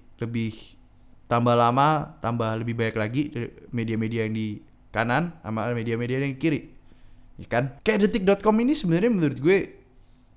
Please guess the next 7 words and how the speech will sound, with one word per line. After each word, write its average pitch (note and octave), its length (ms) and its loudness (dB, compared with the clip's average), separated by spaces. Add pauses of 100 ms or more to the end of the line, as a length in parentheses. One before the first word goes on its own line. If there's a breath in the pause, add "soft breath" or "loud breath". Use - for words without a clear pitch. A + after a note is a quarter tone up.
(180)
yang D3+ 240 6
gue C#3+ 160 6 (100)
lumayan B2+ 540 0
sedih D3+ 480 6
adalah C#3 320 4
dia D3+ 180 2
tuh E4+ 400 0